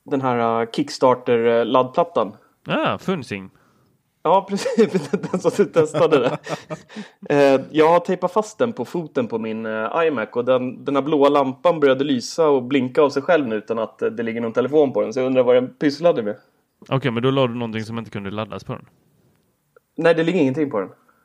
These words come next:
Speaker 2: La du ingenting alls på den?
Speaker 1: <laughs> Nej,
Speaker 2: Okej.
Speaker 1: den ligger helt, eh,
Speaker 2: Alltså,
Speaker 1: död.
Speaker 2: den,
Speaker 1: Så
Speaker 2: den
Speaker 1: att
Speaker 2: där blåa
Speaker 1: den
Speaker 2: lampan,
Speaker 1: börjar väl brinna
Speaker 2: den
Speaker 1: snart.
Speaker 2: löser ju upp hela mitt sovrum. Alltså,
Speaker 1: Det är
Speaker 2: hela
Speaker 1: hemskt.
Speaker 2: sovrummet.
Speaker 1: Ja.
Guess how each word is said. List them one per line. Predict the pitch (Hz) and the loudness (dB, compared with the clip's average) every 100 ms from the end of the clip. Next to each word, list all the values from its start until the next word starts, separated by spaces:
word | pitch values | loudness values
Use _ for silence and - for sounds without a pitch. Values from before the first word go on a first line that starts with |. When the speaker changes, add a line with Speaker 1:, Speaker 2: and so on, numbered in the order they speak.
| _ | _
Speaker 2:
La | 135 151 | -4 -2
du | 151 | -2
ingenting | 175 156 135 117 | -6 -8 -6 -6
alls | 123 | -6
på | - | -12
den? | 170 - _ _ | -16 -18 _ _
Speaker 1:
<laughs> | _ _ _ | _ _ _
Nej, | 120 | -2
Speaker 2:
Okej. | 139 147 | 0 2
Speaker 1:
den | 151 | 0
ligger | 156 139 | 0 0
helt, | 151 135 - | 0 -2 -2
eh, | 123 117 | -2 0
Speaker 2:
Alltså, | 123 135 | 0 2
Speaker 1:
död. | 139 | 0
Speaker 2:
den, | 139 131 | -2 -6
Speaker 1:
Så | - | -6
Speaker 2:
den | 127 | -4
Speaker 1:
att | 123 | -4
Speaker 2:
där | 95 | -4
blåa | 117 127 | -2 0
Speaker 1:
den | 117 | 2
Speaker 2:
lampan, | 117 139 | 2 4
Speaker 1:
börjar | 156 | 4
väl | 147 | 4
brinna | 143 127 | 4 4
Speaker 2:
den | 139 | 4
Speaker 1:
snart. | 104 110 | 2 0
Speaker 2:
löser | 110 143 | 0 0
ju | 156 | 0
upp | 139 - _ | 0 -6 _
hela | 104 143 131 127 101 | -6 -2 -2 -4 -6
mitt | 107 95 | -8 -8
sovrum. | 120 110 98 120 - - _ _ | -6 -6 -8 -14 -16 -20 _ _
Alltså, | 139 131 120 - | -2 0 -2 -2
Speaker 1:
Det | 151 | 2
är | |
Speaker 2:
hela | 147 147 | 4 4
Speaker 1:
hemskt. | 113 98 | 2 0
Speaker 2:
sovrummet. | 139 117 101 120 - _ _ _ - _ _ _ _ _ _ _ - | -2 -2 -6 -12 -12 _ _ _ -20 _ _ _ _ _ _ _ -6
Speaker 1:
Ja. | 139 117 | -4 -4